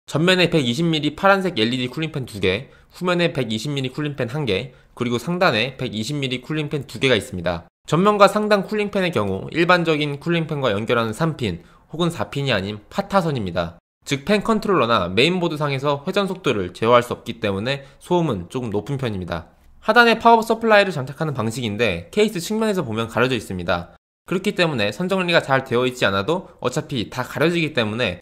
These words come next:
어느 정도 깔끔함을 유지하지 않을까 싶고 이 케이스의 가장 큰 특징이자 단점이라면 하드베이가 너무 없다는 점입니다. 보통 일반적인 케이스는 하드베이가 메인보드 우측에 위치하게 되는데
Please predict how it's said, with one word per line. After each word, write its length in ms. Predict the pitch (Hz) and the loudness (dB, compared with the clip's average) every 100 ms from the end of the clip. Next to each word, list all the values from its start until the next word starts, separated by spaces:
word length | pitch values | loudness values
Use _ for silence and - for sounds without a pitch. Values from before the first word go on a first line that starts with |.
| - | 0
어느 220 | 151 202 | 2 2
정도 240 | 196 185 | 0 2
깔끔함을 760 | 196 233 240 226 185 175 92 92 | 4 4 2 0 2 0 0 -2
유지하지 460 | 139 190 175 170 | -4 2 2 4
않을까 260 | 113 117 127 | 0 2 -2
싶고 540 | - - 139 107 - - - | -2 -6 -2 -2 -6 -18 -4
이 160 | 208 | -4
케이스의 360 | 214 226 214 196 | -2 -4 0 -2
가장 300 | - 156 170 | 0 0 2
큰 160 | 156 | -2
특징이자 640 | - - 208 185 113 92 95 | -6 -6 -2 0 2 0 -2
단점이라면 800 | - 104 117 107 101 123 156 165 - - | -6 -2 0 0 -2 0 -4 -6 -18 0
하드베이가 600 | 208 220 208 160 113 92 | 0 2 2 4 4 4
너무 180 | 113 | 2
없다는 400 | 104 85 147 156 | -2 0 0 2
점입니다. 580 | 131 98 92 90 90 82 _ _ - | 0 -2 -2 0 0 -2 _ _ 0
보통 280 | 175 180 214 | 0 2 2
일반적인 520 | 240 262 254 240 220 | 6 4 4 2 2
케이스는 520 | 214 190 - 156 117 | 2 0 -2 -4 -2
하드베이가 640 | 170 175 175 143 101 90 101 | -4 -2 2 2 2 0 2
메인보드 440 | 107 156 175 165 | 2 2 2 0
우측에 500 | 117 131 151 - 165 | 0 -4 -8 -2 0
위치하게 320 | 120 - 135 | 0 -2 0
되는데 460 | 117 90 95 110 | 0 -2 0 -2